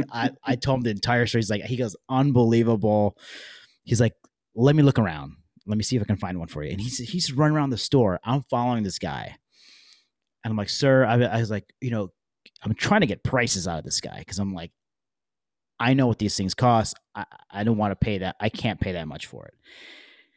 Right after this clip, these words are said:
And he's like, "No, no, no, I'll give you a good deal. I'll give you a good deal. Don't worry about it." He's like, "I found the perfect one for you. Prom-, found the perfect one for you." It's, and I kept asking what the specs are. He's like, "No, no, you'll love it." I'm like, "Man, this guy won't tell me any information." He puts the shaft and he's like, "All right, here you go. Let me,"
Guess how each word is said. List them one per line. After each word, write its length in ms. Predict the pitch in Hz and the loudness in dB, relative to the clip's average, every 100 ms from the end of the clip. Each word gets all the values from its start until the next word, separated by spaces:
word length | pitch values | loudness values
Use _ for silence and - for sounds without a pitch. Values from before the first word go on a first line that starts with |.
| _ | _
And 100 | - | 2
he's 100 | 123 | 4
like, 100 | 120 | 4
"No, 120 | 139 170 | 4 4
no, 60 | |
no, 140 | 156 135 | 6 4
I'll 60 | |
give 180 | 123 135 | 4 4
you 60 | 135 | 2
a 20 | |
good 140 | 131 | 0
deal. 140 | 113 104 | -4 -6
I'll 40 | |
give 140 | 98 | -8
you 60 | 107 | -10
a 40 | |
good 80 | 104 | -10
deal. 180 | 90 90 | -10 -8
Don't 160 | 98 101 | -6 -4
worry 120 | 95 | -4
about 200 | 87 82 | -4 -6
it." 40 | |
He's 120 | 90 | -8
like, 100 | 85 | -10
"I 20 | - | -10
found 160 | 104 | -10
the 240 | 87 - - | -10 -4 0
perfect 400 | 151 - 113 - | 2 0 -2 -6
one 120 | 95 | -10
for 160 | 92 | -10
you. 80 | 87 | -12
Prom-, 220 | 85 101 | -10 -10
found 160 | 95 92 | -8 -10
the 60 | 90 | -8
perfect 220 | 98 92 | -8 -8
one 100 | 85 | -8
for 60 | |
you." 80 | 80 | -8
It's, 280 | 101 - - - | -8 -8 -10 -8
and 200 | 98 92 | -6 -6
I 100 | 92 | -6
kept 260 | - 123 - | -4 -4 0
asking 300 | 131 - 113 | -2 0 -2
what 100 | 101 | -2
the 60 | |
specs 400 | 101 - 180 - | -2 -2 -2 0
are. 60 | 120 | 0
He's 120 | 98 | 0
like, 100 | 87 | -2
"No, 120 | 135 | -2
no, 100 | 165 | 2
you'll 180 | 131 131 | 4 4
love 260 | 120 127 90 | 2 2 0
it." 140 | - _ | -6 _
I'm 100 | 101 | -18
like, 140 | 104 87 _ _ _ _ - | -18 -20 _ _ _ _ -16
"Man, 160 | 151 | -14
this 160 | 120 - | -14 -10
guy 140 | 180 | -8
won't 160 | 175 156 | -8 -8
tell 140 | 147 | -10
me 160 | 131 - | -10 -10
any 220 | 123 170 | -8 -6
information." 640 | 202 208 170 107 101 104 110 - - | -6 -6 -6 -6 -6 -8 -10 -16 -16
He 140 | - 135 | -10 -6
puts 180 | - | -6
the 80 | - | -6
shaft 320 | - 139 107 | -6 -4 -6
and 80 | 113 | -6
he's 140 | 110 95 | -8 -10
like, 140 | 92 | -12
"All 80 | 123 | -10
right, 140 | 127 104 | -8 -6
here 160 | 143 | -6
you 80 | 147 | -4
go. 240 | 127 127 | -4 -4
Let 100 | 120 | -4
me," 180 | 120 113 | -4 -6